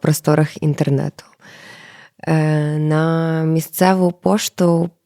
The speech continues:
до неї приходило найбільше листів. Поштар Іван Паращук мав велику сумку, в якій розносив людям газети і журнали, і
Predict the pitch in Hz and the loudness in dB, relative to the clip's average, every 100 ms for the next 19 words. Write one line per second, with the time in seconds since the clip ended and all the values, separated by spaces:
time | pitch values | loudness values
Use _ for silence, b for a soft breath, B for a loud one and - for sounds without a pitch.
0 | _ 160 160 170 185 180 165 - 185 170 | _ -2 2 4 4 2 -2 0 2 4
1 | 165 165 165 175 170 170 165 - - 156 | 4 4 4 2 0 -2 -2 -4 -8 -10
2 | - _ _ _ _ 160 - - 180 185 | -10 _ _ _ _ -6 -4 0 2 2
3 | - 160 175 175 - 160 156 - 208 - | 0 2 2 2 0 -2 -6 -8 -10 -10
4 | - - 175 170 175 160 175 175 170 - | -14 -8 0 2 2 4 4 4 0 0
5 | - 151 151 214 214 214 208 202 202 196 | 4 4 4 0 2 0 2 2 2 4
6 | 196 208 208 190 185 190 190 170 175 170 | 4 4 -2 -2 0 2 0 0 2 2
7 | 180 - 185 180 185 B B B B B | 2 -2 -6 -6 -8 B B B B B
8 | - 190 175 165 165 170 185 202 202 - | 4 6 8 6 6 6 4 4 2 2
9 | 175 175 175 175 175 175 175 | 4 4 4 4 4 4 2